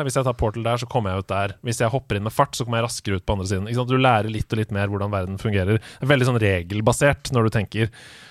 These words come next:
Og derfor synes jeg det var så utrolig bra historiefortelling når det viser seg at du på slutten av testingen skal drepes.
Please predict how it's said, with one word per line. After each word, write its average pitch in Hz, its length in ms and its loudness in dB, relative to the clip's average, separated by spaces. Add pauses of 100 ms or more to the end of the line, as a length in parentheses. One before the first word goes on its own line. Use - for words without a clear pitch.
(120)
Og 143 160 -2
derfor 135 400 4
synes 131 160 4
jeg 151 240 4 (240)
det 143 140 4
var 123 240 6
så 135 160 0
utrolig 113 420 -2
bra 107 160 2
historiefortelling 110 760 0 (160)
når 131 80 4
det 135 80 4
viser 107 240 2
seg 117 240 4
at - 60 -16 (100)
du 120 80 -4
på 117 100 -2
slutten 151 520 -2 (180)
av 127 80 2
testingen 127 480 -2
skal 117 160 0
drepes. 113 720 0